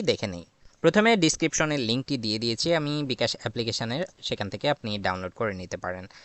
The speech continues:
Google Play স্টোরে চলে যাবেন, ডাউনলোড করে নেবেন। এরপর আপনার মোবাইল নাম্বার দিয়ে log in করে নেবেন। তারপর এখানে দেখতে পাচ্ছেন ক্যাশ আউট, তো এখানে ক্যাশ আউটে ক্লিক করে দিবেন। ক্যাশ আউটে ক্লিক করার পর এখানে আপনাকে বিকাশ এজেন্টের নাম্বার দিতে বলবে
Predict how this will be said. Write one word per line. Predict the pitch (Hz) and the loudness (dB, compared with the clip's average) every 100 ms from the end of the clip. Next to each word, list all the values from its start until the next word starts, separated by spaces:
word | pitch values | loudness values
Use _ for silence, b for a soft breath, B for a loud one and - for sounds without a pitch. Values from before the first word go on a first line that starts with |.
| b 131 | b -4
Google | 127 117 107 | 2 2 2
Play | 107 - | 2 2
স্টোরে | 123 120 131 | 0 0 0
চলে | 127 | 0
যাবেন, | 151 233 190 | -2 0 0
ডাউনলোড | 107 95 - | 0 -2 -4
করে | 101 90 | -4 -4
নেবেন। | 90 92 - | -8 -12 -10
এরপর | 120 139 123 | 0 4 4
আপনার | 117 104 101 | 2 -4 -2
মোবাইল | 101 101 | -2 -2
নাম্বার | 98 101 | -4 -6
দিয়ে | 127 123 98 | -4 -2 -2
log | 95 | -2
in | 113 139 | -2 0
করে | 139 | 0
নেবেন। | 139 151 185 B B 180 | -2 -6 -8 B B 4
তারপর | 170 185 165 | 8 8 6
এখানে | 170 156 131 | 4 2 2
দেখতে | - 127 | 2 4
পাচ্ছেন | 127 - 135 - - | 4 2 -2 -6 2
ক্যাশ | 131 123 - _ 110 | 4 4 2 _ 2
আউট, | 101 101 _ - _ _ | 2 -2 _ -18 _ _
তো | 160 147 | 4 6
এখানে | 165 180 | 4 4
ক্যাশ | 131 110 127 | 4 4 4
আউটে | 120 180 147 | 2 0 -2
ক্লিক | 101 - | -4 -2
করে | 98 95 | -4 -4
দিবেন। | 95 - B B B 156 | -10 -14 B B B 6
ক্যাশ | 156 185 | 8 8
আউটে | 196 185 | 4 2
ক্লিক | 165 170 | 4 8
করার | 165 170 | 8 10
পর | 160 139 | 8 8
এখানে | 147 143 135 | 2 2 2
আপনাকে | 135 127 - 123 117 175 180 127 | 2 -2 0 2 4 2 0 -2
বিকাশ | 113 123 - - | 4 4 4 0
এজেন্টের | 113 107 101 107 98 | -2 -2 -2 -2 0
নাম্বার | 95 156 151 | 0 0 0
দিতে | 104 98 | 0 0
বলবে | 92 92 | -2 -2